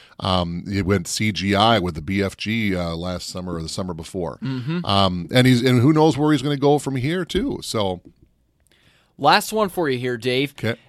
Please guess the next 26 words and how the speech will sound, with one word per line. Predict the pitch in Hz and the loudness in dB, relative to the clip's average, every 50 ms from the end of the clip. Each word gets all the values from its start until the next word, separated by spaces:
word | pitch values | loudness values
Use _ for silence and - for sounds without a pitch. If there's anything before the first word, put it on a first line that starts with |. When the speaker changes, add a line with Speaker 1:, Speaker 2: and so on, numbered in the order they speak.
| _ _ - | _ _ -4
Speaker 2:
Just | - 175 170 - | -4 -2 0 4
about | 185 185 175 - - | 6 6 6 6 4
every | 170 180 185 196 226 226 214 | 2 2 2 2 0 -4 -4
director's | 175 - 180 170 180 180 175 - - 175 147 123 - | -4 -2 0 2 2 2 2 0 -2 -4 -4 -4 -4
list | 127 127 120 123 - - - - | -4 -4 -4 -4 -4 -8 -8 -4
that | 127 123 | -2 0
I | 127 131 | 0 0
see | 135 - - 151 147 135 113 | -2 -4 -6 -4 -4 -4 -4
as | 107 - | -6 -6
far | - 131 127 123 | -4 -2 -2 -2
as | 120 113 | -2 -4
greatest | - - 120 120 127 131 127 - | -6 -4 -4 -4 -4 -4 -6 -10
directors | - 127 123 123 120 - 143 123 - | -6 -4 -4 -4 -4 -4 -8 -8 -6
are | 120 107 | -8 -8
concerned | - 117 107 - - 110 101 110 117 113 - _ _ _ _ _ _ _ _ _ - | -8 -8 -10 -8 -8 -8 -8 -8 -10 -12 -14 _ _ _ _ _ _ _ _ _ -8
has | - 151 143 147 147 139 127 - | -2 0 0 2 0 0 -4 -8
one | 110 120 120 123 127 143 165 180 180 | -14 -14 -6 -2 0 0 2 0 0
man's | 175 170 170 175 170 147 151 | -2 -2 -2 -4 -4 -6 -6
name | 165 170 170 151 104 82 - _ _ _ | -4 -4 -4 -6 -8 -10 -16 _ _ _
at | - 127 165 - | -2 -2 -2 -2
the | - - | -4 -8
top. | - - 156 147 - - - _ | -4 -2 -2 -2 -4 -6 -16 _
Speaker 1:
It's | _ - | _ -8
gotta | 95 98 104 | -6 -4 -4
be | 110 | -4
Spielberg. | 104 - - 123 139 127 95 90 - | -4 -4 -4 -4 -4 -2 -4 -4 -6